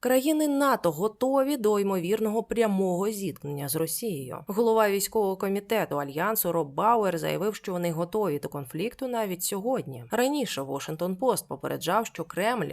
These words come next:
оптимістично налаштований протистояти Заходу, розраховуючи на зв'язки з Китаєм та країнами глобального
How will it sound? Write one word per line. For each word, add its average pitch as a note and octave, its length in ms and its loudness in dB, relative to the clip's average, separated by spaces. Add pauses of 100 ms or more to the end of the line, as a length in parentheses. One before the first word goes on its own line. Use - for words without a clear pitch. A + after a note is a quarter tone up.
оптимістично F#3+ 1000 -4
налаштований E3 720 -4
протистояти C#3+ 760 -8
Заходу, E3+ 580 -4
розраховуючи C#4+ 840 2
на F#3+ 140 0
зв'язки D3 380 -4
з E3 80 -2
Китаєм D#3 560 0
та C3+ 180 -8
країнами D#3+ 520 -4
глобального D3 760 -2